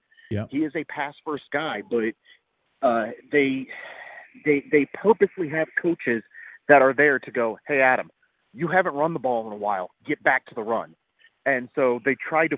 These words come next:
Speaker 2: force him to remember that they have the running game. It's really interesting because Kenyon Drake is supposed to be the number one guy, but it definitely looks like Frank Gore is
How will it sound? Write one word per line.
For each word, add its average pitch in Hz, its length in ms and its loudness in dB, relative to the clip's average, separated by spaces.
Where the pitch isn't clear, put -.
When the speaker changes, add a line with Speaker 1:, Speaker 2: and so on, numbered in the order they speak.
Speaker 2:
force 156 220 -2
him 135 160 -10
to 131 100 -8
remember 127 360 2
that 113 160 -2
they 110 100 2
have 139 300 2
the 147 80 -2
running 139 260 -2
game. 139 280 -4
It's 165 240 6
really 214 280 0
interesting 196 400 0
because 151 280 -2
Kenyon 95 240 -2
Drake 143 280 2
is 139 120 -2
supposed - 320 0
to - 60 -20
be 156 260 -4
the 127 140 -8
number 143 180 6
one 139 160 6
guy, 139 360 8
but 139 140 4
it 196 140 0
definitely 165 440 4
looks 165 220 0
like 123 180 -2
Frank 139 200 0
Gore 131 260 -2
is 110 60 -12